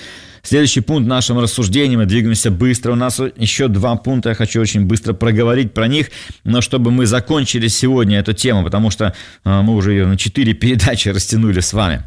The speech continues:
Итак, вера как послушание. Очень важный момент для нас, друзья, эм, понять, что послушание — это основное требование Бога.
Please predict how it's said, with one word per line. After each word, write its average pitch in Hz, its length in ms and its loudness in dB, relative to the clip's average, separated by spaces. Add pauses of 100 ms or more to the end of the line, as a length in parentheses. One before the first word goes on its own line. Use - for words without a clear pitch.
Итак, 117 300 -2 (160)
вера 139 380 2
как 123 200 -2
послушание. 104 680 -2 (880)
Очень 151 280 0
важный 139 300 0
момент 135 300 0
для 123 120 2
нас, 110 200 0
друзья, 87 340 -2 (500)
эм, 92 640 0 (480)
понять, 131 340 0
что 107 440 0 (500)
послушание — 120 1000 0 (160)
это 131 220 -2
основное 127 800 0
требование 110 800 2
Бога. 92 420 0